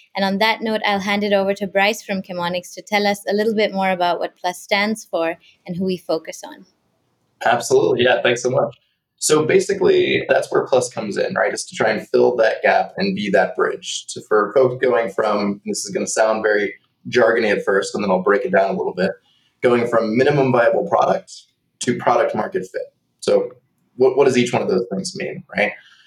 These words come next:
Speaker 2: Minimum viable product means that it's the minimally viable version of whatever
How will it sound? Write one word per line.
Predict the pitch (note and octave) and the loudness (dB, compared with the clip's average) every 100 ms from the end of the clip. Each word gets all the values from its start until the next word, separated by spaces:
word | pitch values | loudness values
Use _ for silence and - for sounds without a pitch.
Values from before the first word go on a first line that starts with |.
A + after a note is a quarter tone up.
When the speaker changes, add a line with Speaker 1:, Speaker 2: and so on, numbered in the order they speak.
| _ | _
Speaker 2:
Minimum | C3 D#3+ F3+ D#3 | 2 2 2 2
viable | D3 D3 B2+ | 2 2 2
product | B2+ C#3 A#2+ - - - | 2 0 0 -4 -14 -2
means | B2 B2+ | 2 4
that | B2 A#2+ | 2 2
it's | A#2+ | -2
the | - A2+ A2 G#2+ | -4 -2 0 -2
minimally | G#2+ A#2 C#3 E3+ E3 B2+ C#3 B2+ - | -2 0 2 2 0 -2 0 0 0
viable | A2+ A2+ A#2 A2+ G#2 F#2 | 2 4 4 2 0 0
version | F#2+ - - - _ _ | 0 0 -6 -10 _ _
of | A2 G#2+ | -2 2
whatever | A2+ A2+ A#2+ | 2 4 4